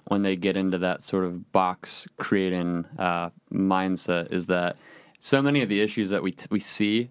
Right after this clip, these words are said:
today are, like, they revolve around policy issues and they resol-, they revolve around social, um, issues and debates between one party and another party. So when they see one person, like,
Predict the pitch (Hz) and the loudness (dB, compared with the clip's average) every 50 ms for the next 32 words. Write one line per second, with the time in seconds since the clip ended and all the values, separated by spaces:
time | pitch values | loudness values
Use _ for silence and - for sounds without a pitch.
0 | - - - 131 123 123 127 135 135 110 95 92 90 - 85 - 98 101 98 98 | -6 -2 0 2 2 2 2 2 0 0 0 -2 -4 -6 -4 -2 0 2 2 2
1 | 95 95 98 98 98 92 92 95 92 90 87 87 82 - _ - - - 95 90 | 2 2 2 2 2 0 0 0 0 0 0 -2 -6 -8 _ -6 0 2 2 2
2 | 90 95 95 - 104 104 104 - - - - - - _ - 110 107 - - 120 | 2 0 -2 -2 -2 -2 -2 -4 -10 -20 -20 -20 -8 _ 2 2 2 2 2 0
3 | 117 110 107 101 95 92 92 92 87 90 95 95 - 92 95 95 95 90 92 92 | 2 2 0 0 0 2 0 0 0 0 0 0 0 0 0 2 2 2 0 0
4 | 90 90 92 90 87 87 85 85 - - - 107 101 101 95 - 107 98 95 95 | 0 0 0 0 0 0 -2 -4 -6 -2 0 2 2 2 0 0 0 2 2 2
5 | 95 92 - - - - - - - - - - - 98 98 95 92 - 98 101 | 2 0 -2 -8 -20 -20 -20 -20 -20 -18 -6 -2 0 2 2 2 0 0 0 0
6 | 95 - - 104 98 87 95 92 90 85 90 - 98 95 95 87 - - - - | 0 0 0 0 0 2 0 -2 -2 -2 0 2 2 2 2 0 -4 -6 -10 -8
7 | - - 92 - - - 98 92 90 90 90 87 92 95 95 85 - 95 92 92 | -4 -4 -4 -2 0 0 0 2 2 0 0 0 0 0 0 0 2 2 2 2
8 | 90 90 90 87 90 92 90 92 85 - - 92 87 87 85 85 82 80 - 92 | 2 0 0 0 0 0 0 0 0 0 0 0 0 0 -2 -4 -4 -2 0 0
9 | 87 85 85 82 87 90 90 90 87 - - - - 107 101 101 98 98 95 90 | 0 0 0 0 0 0 -2 -2 -2 -4 -4 0 0 2 2 2 2 2 0 0
10 | - _ - - _ _ _ _ - - 98 107 107 98 104 104 98 95 90 - | -4 _ -20 -20 _ _ _ _ -2 0 0 2 0 0 0 0 0 0 0 -2
11 | - 95 92 90 87 - - - 90 | -2 0 0 0 -2 -4 -4 -6 -8